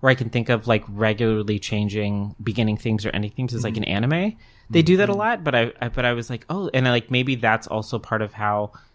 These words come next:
Speaker 1: like, in people's minds, they were able to keep the show relevant 'cause it didn't, like, feel the same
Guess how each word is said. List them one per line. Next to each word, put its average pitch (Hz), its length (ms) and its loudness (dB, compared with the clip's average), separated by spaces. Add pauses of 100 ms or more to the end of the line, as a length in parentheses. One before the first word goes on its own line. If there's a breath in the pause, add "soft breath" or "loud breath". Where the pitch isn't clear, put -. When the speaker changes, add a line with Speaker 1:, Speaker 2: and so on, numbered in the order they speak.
(240 soft breath)
Speaker 1:
like, 113 180 0
in 107 100 0
people's 113 340 -4
minds, 104 220 0
they 110 80 0
were 104 140 0
able 101 140 -4
to 101 60 -4
keep - 280 -6
the 104 80 -4
show 98 500 -6 (200)
relevant 113 520 0
'cause 113 160 -2
it 98 120 -4
didn't, 110 280 0
like, 95 240 -2
feel 110 540 -2
the 104 100 -6
same 95 480 -4